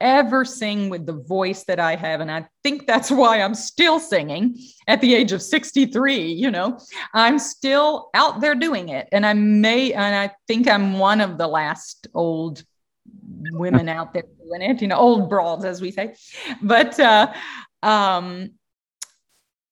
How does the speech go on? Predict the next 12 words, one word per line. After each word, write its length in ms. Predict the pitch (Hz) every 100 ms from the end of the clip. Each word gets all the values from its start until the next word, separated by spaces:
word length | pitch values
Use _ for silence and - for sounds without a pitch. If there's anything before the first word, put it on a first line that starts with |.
| _ -
I 220 | 180 294
had 300 | 262 320 466 -
to 100 | 480
convince 560 | 480 415 381 392 370 -
René 520 | 214 190 139 101 - _ _ _ _ _ _ -
because 480 | 196 240 262 240 240
he, 240 | 302 247
he 300 | 220 254 349
wanted 300 | 392 392 349
me 100 | 269
for 140 | 262 240
Sesto. 640 | 240 233 - 165 - -